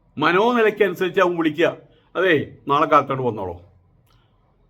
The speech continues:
തൊട്ടപ്പുറത്തുള്ള ആളെ വിളിക്കില്ല, അയാൾ ഫിറ്റ് ആയിട്ടില്ല, ക്വാളിഫൈഡ് ആയിട്ടില്ല. ഇത് കഴിഞ്ഞ് സന്യാസം കിട്ടുന്ന ആ നിമിഷത്തിൽ ചിലർ തുള്ളിച്ചാടും, ചിലർ മണലിൽ, ഗംഗയുടെ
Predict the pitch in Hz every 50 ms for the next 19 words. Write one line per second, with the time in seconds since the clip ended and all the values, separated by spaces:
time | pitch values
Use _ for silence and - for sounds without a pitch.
0 | _ _ _ _ _ _ _ _ _ _ _ 180 196 190 214 208 202 208 240 226
1 | 226 262 254 247 247 254 247 240 233 196 233 233 220 175 - - - - 208 254
2 | 240 247 - - 269 262 262 254 262 262 254 240 214 - - - 190 214 240 220
3 | 226 240 240 247 220 226 233 208 240 220 208 190 - - _ _ _ _ _ _
4 | _ _ _ _ _ _ _ _ - 156 170 196 202 202 202 196 - 185 175 180
5 | 190 202 214 220 226 220 - 233 226 226 - 220 202 - - 214 208 214 214 208
6 | 185 175 180 185 175 - 208 202 - 175 147 131 - - - _ _ _ _ _
7 | _ _ _ _ _ _ _ _ _ _ _ _ _ _ _ _ - - 208 214
8 | 240 233 233 196 202 208 226 254 269 240 233 214 190 160 127 107 - - - _
9 | _ _ - - 196 208 220 226 208 190 185 196 220 233 240 233 233 - - -
10 | 147 165 190 208 214 233 226 220